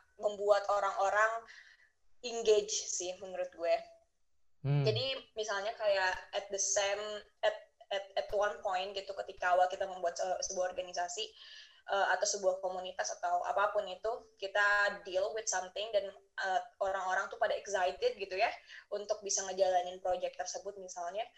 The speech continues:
Speaker 1: Terus di tengah-tengah perjalanan mereka banyak yang hilang dan gue nggak berhasil bikin mereka keep di dalam dan,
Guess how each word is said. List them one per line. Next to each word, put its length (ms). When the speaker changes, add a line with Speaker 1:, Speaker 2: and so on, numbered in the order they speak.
Speaker 1:
Terus 200
di 100
tengah-tengah 560
perjalanan 560
mereka 260
banyak 240
yang 200
hilang 340
dan 160
gue 260
nggak 200
berhasil 380
bikin 240
mereka 340
keep 240
di 100
dalam 540
dan, 160